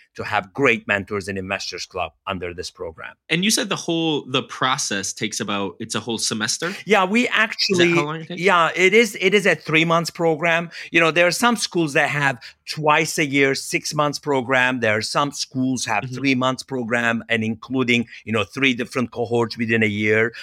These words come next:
Speaker 1: We do not do summer
Speaker 2: Sure.
Speaker 1: sessions because we know the mentors and investors are already busy and the vacation times. So we've decided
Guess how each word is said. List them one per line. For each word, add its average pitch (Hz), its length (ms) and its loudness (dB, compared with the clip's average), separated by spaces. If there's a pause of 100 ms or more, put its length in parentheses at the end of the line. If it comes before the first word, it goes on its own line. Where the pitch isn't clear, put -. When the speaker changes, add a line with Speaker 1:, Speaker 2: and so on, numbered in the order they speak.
Speaker 1:
We 175 100 -2
do 185 120 2
not 170 340 0
do 143 220 0
summer - 460 0
Speaker 2:
Sure. 151 380 0
Speaker 1:
sessions 165 680 -2 (200)
because 123 360 0
we 123 140 2
know 120 300 4
the 117 100 -2
mentors 113 480 -2
and 110 120 -2
investors 104 520 -6
are 98 180 0
already 107 360 -2
busy 120 400 2
and 101 120 0
the 95 40 -2
vacation 113 500 -4
times. 110 380 -2 (240)
So 185 160 0
we've 185 220 4
decided 120 640 0